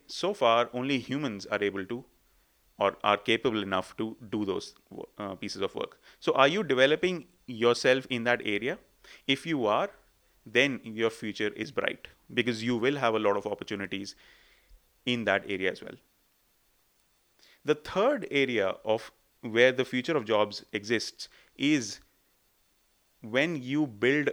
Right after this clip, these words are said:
a bridge between the digital and the human. There are a lot of businesses today which are helping traditional businesses getting digitized. Processes which are digitized both in government settings or, uh, private corporations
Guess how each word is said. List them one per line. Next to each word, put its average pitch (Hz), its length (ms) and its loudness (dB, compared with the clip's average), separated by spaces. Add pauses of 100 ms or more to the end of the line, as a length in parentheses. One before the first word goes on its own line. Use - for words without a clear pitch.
a 131 140 0
bridge 123 480 -4 (100)
between 110 560 -6
the 104 180 -2
digital 117 640 -4
and 104 260 -2
the 101 80 -4
human. 98 400 -12 (500)
There 135 200 4
are 202 140 2
a 185 40 4
lot 143 220 4
of 147 100 -2
businesses 135 460 -2
today 110 300 0
which 110 180 -4
are 123 140 -2
helping 117 580 -4 (180)
traditional 131 400 -6
businesses 110 560 -4 (240)
getting 120 320 -2
digitized. - 680 -6 (600)
Processes 131 600 0 (240)
which 110 220 -4
are 117 120 4
digitized 117 640 -2
both 104 220 -2
in 104 140 -12
government 120 400 -4
settings 110 560 -6
or, 110 420 0
uh, 104 200 2
private 107 340 0
corporations 107 720 -4